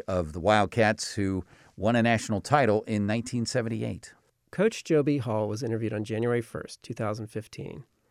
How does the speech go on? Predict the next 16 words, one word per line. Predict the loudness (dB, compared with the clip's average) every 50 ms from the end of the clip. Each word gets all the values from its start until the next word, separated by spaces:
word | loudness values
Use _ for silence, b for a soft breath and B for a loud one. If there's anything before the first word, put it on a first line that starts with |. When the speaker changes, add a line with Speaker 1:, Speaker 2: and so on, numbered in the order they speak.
| _ _ _
Speaker 2:
He | -2
was | 0 2 2
interviewed | 2 2 2 2 0 0
by | 0 -2 -2
former | -4 -4 -4 -2 0 2 0 0 0
player | -2 -4 -4 -2 -2 -2 -4 -4 -6
Kyle | -8 -6 -4 -4 -2 -2 -2
Macy. | -4 -4 -6 -8 -10 -12 -12 -14 -16 -18 _ _ _ _
This | -6 -4 0 0
was | -2 -2
Kyle | 0 2 2 4 4
Macy's | 4 4 2 2 0 -2 -2 -2
first | 0 0 0 0 2 0
oral | 0 0 0 0
history | -2 -2 -2 -2 -2 -2
interview | 0 0 0 0 0 0 -2 -4 -4 -6